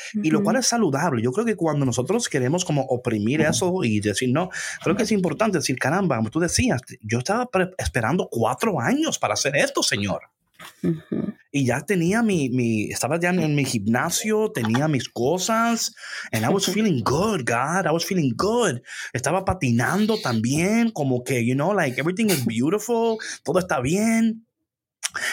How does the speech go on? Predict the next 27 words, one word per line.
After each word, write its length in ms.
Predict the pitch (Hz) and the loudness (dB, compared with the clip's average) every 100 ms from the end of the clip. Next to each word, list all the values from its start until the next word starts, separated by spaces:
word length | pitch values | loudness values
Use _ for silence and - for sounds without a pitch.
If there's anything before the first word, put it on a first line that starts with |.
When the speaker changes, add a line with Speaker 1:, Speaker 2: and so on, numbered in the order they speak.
| - | -4
Speaker 1:
Pero 140 | 131 139 | 0 0
el 60 | |
Señor, 600 | 131 165 131 104 92 - - _ | 0 0 0 0 -2 -4 -14 _
eh, 340 | 95 95 92 92 | -4 -2 -2 0
no 140 | 113 | -2
solamente, 340 | 113 139 123 131 | 0 0 0 0
como 120 | 117 | 0
decía 200 | 107 117 | 0 0
Víctor, 400 | 104 110 123 123 | 0 -2 -2 -2
¿verdad? 300 | 95 95 117 - | 0 0 -2 -6
Eh, 260 | 95 87 87 | -6 -6 -6
cuidándonos 540 | 98 95 113 117 113 | -4 -2 0 0 -2
de 100 | 95 | -2
algo, 360 | 92 127 190 - - - - | -2 -2 -4 -10 -14 -12 -6
pero 140 | - 127 | -4 -2
también, 920 | 123 113 113 131 170 165 117 113 127 - | 0 0 2 2 2 2 2 0 -2 -6
eh, 480 | 107 98 95 92 90 - - - | -6 -4 -4 -6 -8 -14 -12 -2
invitándonos, 1040 | 123 113 110 123 220 190 101 92 208 - | 0 0 -2 0 4 4 2 0 -2 -4
porque 220 | 107 92 | -4 -2
de 60 | 104 | 0
nuevo, 140 | 135 | 2
la 60 | 95 | 2
Speaker 2:
Ujú. 60 | |
Speaker 1:
interrupción 520 | 92 85 85 - 135 139 | 2 0 0 -2 -2 0
es 200 | 185 - | 0 0
una 100 | 143 | 0
invitación, 680 | 110 104 90 - 90 90 | 0 -2 -4 -4 -2 -4